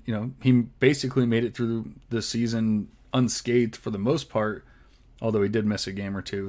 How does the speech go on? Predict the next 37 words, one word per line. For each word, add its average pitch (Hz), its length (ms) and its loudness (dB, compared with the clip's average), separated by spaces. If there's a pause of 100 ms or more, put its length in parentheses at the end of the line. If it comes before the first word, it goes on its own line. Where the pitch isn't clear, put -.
But 131 140 -2
that 127 120 6
was 117 120 0
because 110 300 0
of 104 80 -4
a - 20 -6
groin 113 380 0
strain. 104 320 -4
It - 20 -6
had 110 140 0
nothing 110 220 -2
to 110 60 2
do 107 120 2
with 98 80 -4
his 95 100 -4
shoulder. 101 480 -4 (560)
With 127 160 2
Saquon, 127 840 2 (280)
you 127 160 2
have 117 80 4
a 117 40 4
lot 117 200 6
of - 80 -2
questions 117 480 0
about 104 240 0
what's 117 220 2
gonna 110 200 -2
happen 113 260 -2
in 110 80 0
this 104 140 -4
offense. 127 500 0
Is 107 140 -6
Daniel 117 320 0
Jones 110 380 -2
going 110 240 0
to 104 60 -2
be 104 340 -2